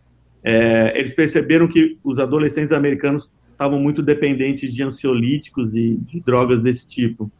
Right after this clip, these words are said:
E eles queriam usar tecnologia pra diminuir isso. E aí eles perceberam que o adolescente também era um addicted de tecnologia, e eles criaram um robô, um aplicativo,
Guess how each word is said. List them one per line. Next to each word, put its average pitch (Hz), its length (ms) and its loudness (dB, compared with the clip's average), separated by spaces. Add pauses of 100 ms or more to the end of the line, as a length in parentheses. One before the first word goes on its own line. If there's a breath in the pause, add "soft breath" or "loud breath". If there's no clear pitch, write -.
(520 soft breath)
E 127 100 2
eles 151 140 2
queriam 151 380 4
usar 156 240 4
tecnologia 165 680 6
pra 170 160 2
diminuir 151 720 2
isso. 113 200 -6
E 120 40 0
aí 127 80 0
eles 131 140 -8
perceberam 143 500 0
que 147 80 -6
o 139 40 0
adolescente 135 600 -2
também 123 360 2
era 120 140 0
um 120 120 0
addicted 117 600 -4
de 104 380 -6
tecnologia, 117 720 0
e - 20 6
eles 165 200 2
criaram 147 480 2
um 151 60 0
robô, 143 540 0 (460)
um 127 80 -2
aplicativo, 147 880 0